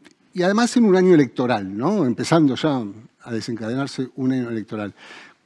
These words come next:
¿Cómo, cómo, cómo ves de esa, de esas dos, de esas dos, este,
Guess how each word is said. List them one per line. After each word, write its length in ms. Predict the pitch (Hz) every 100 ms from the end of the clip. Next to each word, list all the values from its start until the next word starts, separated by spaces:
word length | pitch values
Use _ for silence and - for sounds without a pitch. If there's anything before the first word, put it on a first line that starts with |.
| _
¿Cómo, 260 | - 269 226
cómo, 680 | 302 339 285 202 165 139 120
cómo 240 | 240 254
ves 140 | 226 226
de 80 |
esa, 240 | 208 190 170
de 100 | -
esas 240 | 165 - 147
dos, 480 | 190 170 - - _ _ -
de 80 | 139
esas 340 | 202 - 156
dos, 360 | 175 165 - -
este, 520 | 123 110 - 127 113